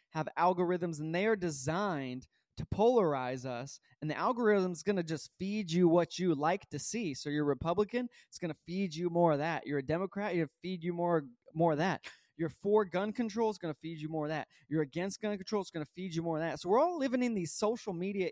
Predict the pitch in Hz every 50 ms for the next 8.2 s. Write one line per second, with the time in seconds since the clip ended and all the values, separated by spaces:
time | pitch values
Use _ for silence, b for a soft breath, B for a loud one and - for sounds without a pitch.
0 | - - 185 202 196 185 180 170 - - _ 139 175 - - 196 185 160 - 156
1 | 143 139 127 117 123 120 123 - _ _ b b b b b b b b b -
2 | 180 185 - 202 185 160 165 160 139 131 151 170 202 214 202 180 151 139 127 120
3 | 131 - - - 165 - - 165 - - 262 349 - 359 330 285 254 233 185 165
4 | 170 143 139 151 151 160 202 269 330 330 285 220 165 139 - - 160 139 117 -
5 | - 147 139 131 131 - b b b b b b b 180 196 190 180 147 - -
6 | 247 262 277 277 233 220 202 180 165 160 - - - - 139 - - _ - 185
7 | 196 190 175 160 160 196 262 247 - 165 147 135 147 143 131 139 135 131 123 -
8 | 131 127 110